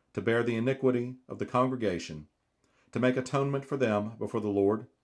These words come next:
Behold, the blood of it was not brought in within the holy place. Ye should indeed have eaten it in the holy place, as I commanded. And Aaron said unto Moses, Behold, this day have they offered their sin offering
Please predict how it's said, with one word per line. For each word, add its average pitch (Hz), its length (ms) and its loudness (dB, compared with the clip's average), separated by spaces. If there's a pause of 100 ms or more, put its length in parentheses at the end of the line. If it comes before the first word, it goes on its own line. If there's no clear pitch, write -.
(540)
Behold, 117 500 4
the 110 80 0
blood 127 220 6
of 120 120 2
it 101 300 2 (300)
was 120 160 -6
not 147 240 2
brought 131 240 6
in 123 200 4
within 123 280 0
the 120 80 0
holy 120 260 0
place. 95 480 -4 (760)
Ye 123 180 4
should 131 220 2
indeed 131 340 4
have 127 340 0
eaten 127 260 0
it 90 220 -4 (160)
in 113 100 -6
the 113 100 0
holy 127 220 4
place, 87 480 -4 (260)
as 98 120 -4
I 107 120 2
commanded. 104 480 -2 (920)
And 104 120 -2
Aaron 101 420 4
said 120 220 -4
unto 127 140 0
Moses, 80 540 -2
Behold, 104 400 -2 (720)
this 151 240 4
day 117 340 4 (340)
have 120 160 0
they 123 140 6
offered 123 560 6
their 123 160 4
sin 131 260 0
offering 95 520 0